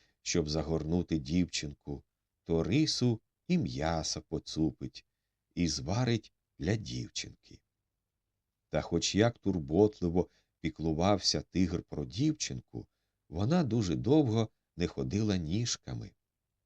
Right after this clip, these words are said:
То тигренята швидко починають бігати, а людську дитину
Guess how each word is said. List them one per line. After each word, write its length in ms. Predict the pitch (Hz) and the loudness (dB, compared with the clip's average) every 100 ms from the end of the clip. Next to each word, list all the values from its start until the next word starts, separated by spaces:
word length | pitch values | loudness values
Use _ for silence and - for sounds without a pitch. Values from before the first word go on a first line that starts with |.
| _ | _
То 140 | - 151 | 0 2
тигренята 760 | 151 104 98 90 110 156 95 | 2 2 2 4 2 0 -2
швидко 460 | 90 80 98 123 - | -6 0 0 0 -4
починають 680 | - - 71 76 76 71 60 | -6 -6 -6 -4 -4 -4 -4
бігати, 600 | 76 76 65 - 64 - _ _ _ _ | -2 -2 -4 -12 -14 -16 _ _ _ _
а 240 | 85 80 - - | 0 2 0 -2
людську 480 | 82 - - 226 180 | -2 -2 -4 -2 2
дитину 640 | 143 - 107 98 92 | 2 2 2 2 2